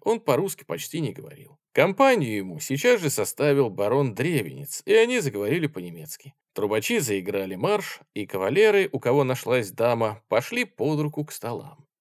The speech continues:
Случайно так вышло, или это нарочно подстроила княгиня Репнина, знакомившая в эту минуту Саблина с баронессой Верой,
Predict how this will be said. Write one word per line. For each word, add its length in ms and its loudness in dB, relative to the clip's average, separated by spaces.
Случайно 640 0
так 240 -2
вышло, 520 0
или 280 0
это 180 0
нарочно 540 -2
подстроила 640 -2
княгиня 540 -4
Репнина, 560 -4
знакомившая 920 -4
в 100 -4
эту 220 -4
минуту 460 -8
Саблина 600 -4
с 100 -10
баронессой 680 -4
Верой, 480 -4